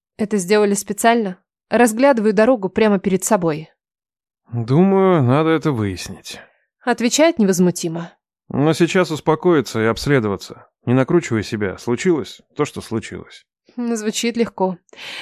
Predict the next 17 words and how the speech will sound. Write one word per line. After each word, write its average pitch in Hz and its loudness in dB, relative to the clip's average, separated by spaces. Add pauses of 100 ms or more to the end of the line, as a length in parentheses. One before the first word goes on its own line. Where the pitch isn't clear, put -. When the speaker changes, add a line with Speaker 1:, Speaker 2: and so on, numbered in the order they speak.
Speaker 1:
Стискиваю 247 0
зубы 240 0
и - -2
морщусь, 202 0
случайно 226 -2
затронув 196 0
запястье. 170 -4 (400)
Жаль, 240 4
я 202 2
не 202 2
собака 226 0
и 196 2
не 190 -2
понимаю 190 2
команд. 160 -12 (1040)
Speaker 2:
Будем 127 2
тренировать. 135 0